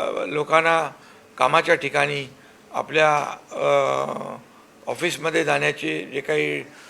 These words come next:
अ, प्रवास, अ, वेळ आहे तो कमी होईल आणि लोकांची एफिशियन्सी वाढेल काम करताना आणि लोकांना लवकर घरी जाता येईल,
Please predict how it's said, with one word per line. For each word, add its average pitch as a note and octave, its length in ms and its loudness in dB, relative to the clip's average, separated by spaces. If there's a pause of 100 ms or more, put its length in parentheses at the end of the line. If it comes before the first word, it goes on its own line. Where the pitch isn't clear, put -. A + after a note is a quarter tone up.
(160)
अ, A#2+ 60 -8
प्रवास, D3+ 520 6 (200)
अ, D3 180 -2
वेळ E3+ 280 8
आहे A2 400 4
तो F3 80 0
कमी E3+ 260 0
होईल C#3 340 -2 (440)
आणि F#3 500 0
लोकांची D#3+ 460 -2
एफिशियन्सी E3+ 520 -2
वाढेल C#3 400 4 (340)
काम D3+ 200 4
करताना C#3 400 -2
आणि C#3 240 -4
लोकांना D#3+ 300 0
लवकर F3 260 4
घरी E3+ 220 4
जाता F3 260 8
येईल, G#2+ 220 0